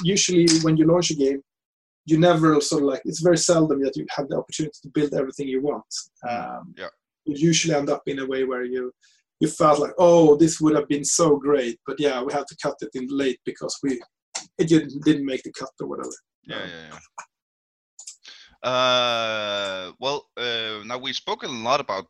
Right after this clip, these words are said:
Speaker 2: the, the long-awaited sequel to, to Mount and Blade Warband, Mount and Blade Bannerlord.
Speaker 1: Yeah.
Speaker 2: Uh, and with two million players, I'm sure Warhammer, uh, Vermintide two was also, like, highly hyped and highly anticipated.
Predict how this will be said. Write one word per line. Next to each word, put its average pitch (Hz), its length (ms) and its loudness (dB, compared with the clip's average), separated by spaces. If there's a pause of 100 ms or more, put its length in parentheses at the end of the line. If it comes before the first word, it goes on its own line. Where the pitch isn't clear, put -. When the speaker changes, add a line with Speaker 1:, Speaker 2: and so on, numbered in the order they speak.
(100)
Speaker 2:
the, 101 320 -8
the 98 120 -12
long-awaited 101 680 -4
sequel 95 580 -6
to, 87 560 -14
to - 140 -20
Mount 104 160 -10
and 92 100 -18
Blade 95 160 -10
Warband, 98 480 -12 (840)
Mount 85 160 -12
and 82 80 -20
Blade 90 160 -14
Bannerlord. 117 480 -6 (500)
Speaker 1:
Yeah. 127 60 0
Speaker 2:
Uh, 117 760 0 (100)
and 120 640 -6
with 117 180 -10 (400)
two - 160 -10
million 120 260 -6
players, 113 600 -4
I'm 101 280 -4
sure 113 500 -6 (240)
Warhammer, 104 540 -8
uh, 95 380 -6 (160)
Vermintide 107 420 -8
two 165 200 -8
was 98 180 -12
also, 92 280 -8
like, 82 220 -8 (1200)
highly 107 360 -2
hyped 98 360 -4
and 98 100 -10
highly 98 280 -4
anticipated. 113 680 -8